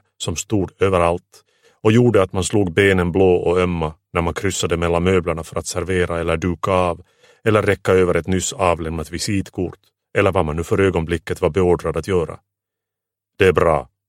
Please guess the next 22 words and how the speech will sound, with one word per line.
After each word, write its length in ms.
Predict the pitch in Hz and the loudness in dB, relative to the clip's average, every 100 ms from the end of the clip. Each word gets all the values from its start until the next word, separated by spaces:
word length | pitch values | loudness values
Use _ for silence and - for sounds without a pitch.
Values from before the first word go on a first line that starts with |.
| _ | _
sa 160 | - 92 | 0 2
vicehäradshövding 880 | 92 85 92 90 85 - 90 85 82 | 2 0 0 0 0 0 -2 0 -2
Gylfe 340 | 90 87 - | -2 -4 -4
myndigt 540 | 87 92 92 92 _ _ _ _ _ | 0 0 0 -4 _ _ _ _ _
och 220 | - 104 | 0 0
väckte 260 | 101 - | 0 -2
henne 260 | 90 87 82 | -2 0 0
ur 100 | 82 | -2
hennes 280 | 87 82 - | -2 -6 -4
tankar. 460 | 98 85 - - _ _ _ _ _ _ _ _ - | -2 -2 -4 -16 _ _ _ _ _ _ _ _ -2
"Frun 300 | 110 110 95 | 2 2 4
kallar 300 | 98 95 87 | 4 4 2
på 100 | 90 | 0
fröken 380 | 98 90 95 92 | 2 2 2 0
Vivan 400 | 101 95 90 85 | 0 2 0 0
sedan 380 | 101 98 104 | 2 2 2
när 120 | 95 90 | 0 2
det 80 | |
är 100 | 92 | 2
dags 300 | 90 90 - | 2 0 -2
för 160 | - 90 | -8 -8
steken. 600 | - - 80 - - | -4 0 0 -2 -12